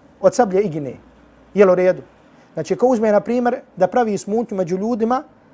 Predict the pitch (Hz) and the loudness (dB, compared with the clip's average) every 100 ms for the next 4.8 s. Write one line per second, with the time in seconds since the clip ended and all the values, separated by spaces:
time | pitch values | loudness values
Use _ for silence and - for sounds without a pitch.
0 | - 233 226 202 202 240 214 202 190 202 | 0 4 4 4 6 6 4 0 0 0
1 | 190 240 233 214 247 - 208 185 254 247 | 2 4 4 2 0 -6 -6 0 -2 -2
2 | 240 254 285 - - 180 190 226 - 202 | -4 -2 -2 -8 -6 -4 -2 -4 -2 0
3 | 233 208 269 _ _ _ - 175 202 240 | 2 2 2 _ _ _ -6 -4 -2 -4
4 | 214 202 190 160 156 127 - | -2 -2 0 0 -2 -6 -14